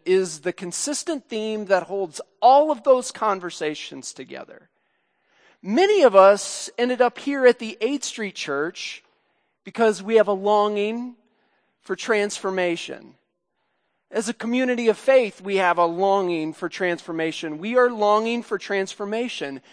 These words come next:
We are longing to live into God's preferred future that is out there ahead of us. And to look into God's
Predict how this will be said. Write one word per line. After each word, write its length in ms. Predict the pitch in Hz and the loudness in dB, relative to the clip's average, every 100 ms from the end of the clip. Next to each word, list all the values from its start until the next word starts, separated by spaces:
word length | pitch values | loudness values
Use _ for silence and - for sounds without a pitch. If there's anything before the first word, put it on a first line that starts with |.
| _ _ _ | _ _ _
We 100 | 247 | -2
are 100 | 269 | 0
longing 540 | 226 240 262 285 294 285 | 2 4 4 4 0 -2
to 140 | 269 | -2
live 280 | 233 254 247 | 4 4 4
into 220 | 262 254 | -2 -4
God's 480 | 208 226 226 233 208 | 2 4 6 4 2
preferred 580 | - 240 - 247 233 185 | -8 -8 0 2 2 0
future 600 | - 277 302 - 202 190 | -2 -2 -2 -2 -2 0
that 160 | 214 | 0
is 260 | 208 - - - - _ | -2 -6 -12 -20 -20 _
out 340 | 240 269 277 | 4 4 2
there 260 | 277 254 262 | 6 8 8
ahead 400 | - 226 214 262 | 4 -2 0 2
of 180 | 247 147 | 2 0
us. 480 | 135 143 - - - _ _ _ _ _ | -6 -8 -12 -14 -16 _ _ _ _ _
And 160 | 220 247 | -4 -4
to 100 | 277 | -2
look 260 | 254 339 | -2 0
into 220 | 359 311 339 | -2 -6 -2
God's 600 | 240 226 240 196 - | 2 4 2 0 -12